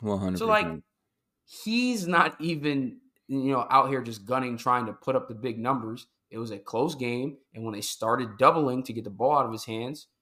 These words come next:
Speaker 2: he just made the right basketball play, and it resulted in them winning the game. Um, and even against, uh, like, with the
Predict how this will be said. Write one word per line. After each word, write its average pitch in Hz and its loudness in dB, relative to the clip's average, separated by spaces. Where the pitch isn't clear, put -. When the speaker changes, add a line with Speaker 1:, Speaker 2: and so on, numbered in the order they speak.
Speaker 2:
he - -20
just 117 -10
made 117 -2
the 120 -4
right 101 -4
basketball 104 -6
play, 104 -2
and 101 -6
it 80 -20
resulted 98 -10
in 101 -8
them 98 -6
winning 107 -4
the 98 -6
game. 98 -6
Um, 104 8
and 147 6
even 208 4
against, 190 0
uh, 156 8
like, 156 4
with 160 2
the 127 6